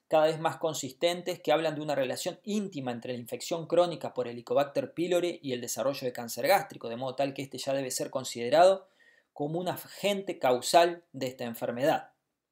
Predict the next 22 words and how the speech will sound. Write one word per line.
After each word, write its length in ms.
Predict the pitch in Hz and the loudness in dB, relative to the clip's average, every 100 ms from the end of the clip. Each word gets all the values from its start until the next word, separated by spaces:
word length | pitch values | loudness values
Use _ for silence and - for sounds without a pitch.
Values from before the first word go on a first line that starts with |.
| - _ _ _ | -20 _ _ _
También 540 | 139 165 202 254 277 _ _ | -4 2 2 2 -4 _ _
se 140 | - | -4
ha 40 | 143 | 0
visto 300 | 175 - 190 | 0 0 -2
que 80 | 139 | -2
el 60 | |
cáncer 300 | 160 165 160 | -2 -2 0
gástrico 360 | 156 156 165 160 | 0 0 -4 -4
se 160 | - | -4
relaciona 420 | 131 127 - 185 175 | -2 -2 -4 -6 -4
con 140 | 143 | -4
diversas 520 | 135 165 202 - 185 | 4 6 6 2 -2
enfermedades 500 | 156 - 135 131 143 | -4 -6 -4 0 0
del 120 | 135 | 0
estómago, 460 | 123 - 190 175 147 | -6 4 6 6 2
como 160 | 135 120 | -2 -4
la 120 | 117 | -6
gastritis 460 | 110 - 143 - | -8 -8 -10 -8
crónica, 640 | - 185 170 139 143 139 - _ _ - | 2 4 4 2 -4 -4 -6 _ _ -12
la 80 | 127 | -8
anemia 320 | 143 143 131 | -6 -8 -6
perniciosa, 800 | 113 113 113 190 175 - 127 | -6 -6 -2 6 6 4 -6